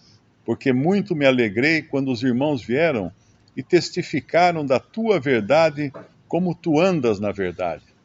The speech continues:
É curioso que no versículo dois, ele fala de saúde do corpo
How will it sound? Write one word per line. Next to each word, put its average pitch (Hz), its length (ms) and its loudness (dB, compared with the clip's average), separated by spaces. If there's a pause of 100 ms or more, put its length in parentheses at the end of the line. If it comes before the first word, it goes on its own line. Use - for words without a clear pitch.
(720)
É 143 120 -2
curioso 180 480 2
que - 100 -10
no 156 140 0
versículo 139 560 -2
dois, 123 680 0 (1200)
ele 127 280 -2
fala 147 360 2
de 139 160 -6
saúde 156 480 2
do 139 140 -2
corpo 151 500 2